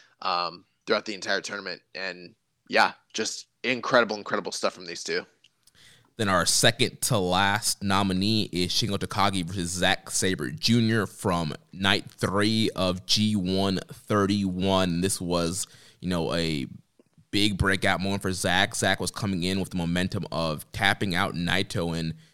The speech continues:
Speaker 2: and kayfabe, kinda taking him out of the tournament and coming in hot here, also against Naito's, uh, friend and stablemate, Shingo Takagi.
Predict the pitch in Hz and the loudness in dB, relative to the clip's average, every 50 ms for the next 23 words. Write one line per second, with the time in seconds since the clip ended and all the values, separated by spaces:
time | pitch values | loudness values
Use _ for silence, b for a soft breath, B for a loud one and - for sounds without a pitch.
0 | b b _ - 92 87 78 78 85 - - - 107 113 117 - 98 87 85 - | b b _ -10 -8 -6 -6 -6 -8 -8 -2 0 2 2 2 2 -2 -2 -2 -2
1 | 98 85 - - 113 101 87 98 98 90 - - _ - 82 90 98 98 - - | -4 -4 -2 -2 -2 -2 -2 -2 -4 -4 -4 -8 _ 0 2 2 2 2 -2 -6
2 | _ - 90 92 95 98 95 87 80 82 85 - - - - - 120 123 117 113 | _ -2 0 2 2 2 0 0 -2 -4 -4 -4 -6 -6 0 2 2 4 4 4
3 | 110 110 107 - B B B B B B B _ 85 90 87 82 82 80 78 - | 2 2 0 -2 B B B B B B B _ -6 -4 -4 -4 -4 -6 -6 -4
4 | 120 107 101 101 107 110 98 73 - 104 107 113 - - 104 104 101 101 92 98 | -4 -2 0 0 0 0 0 -2 0 2 4 4 4 2 0 0 0 2 2 0
5 | - - 98 92 92 95 92 - - 104 95 95 95 - 113 101 95 92 87 - | 0 -2 -2 0 0 -2 -2 -2 -2 0 0 0 0 0 0 0 0 0 0 -2
6 | - 87 82 76 - - - 117 110 107 95 95 - 107 107 101 98 101 98 - | -4 -4 -4 -6 -8 -4 0 2 2 2 0 -2 -2 -2 0 0 0 0 -2 -2
7 | - - 98 82 78 82 82 - - 101 101 104 95 95 92 90 | -2 -4 -4 -4 -6 -8 -8 -2 2 2 2 4 4 2 0 0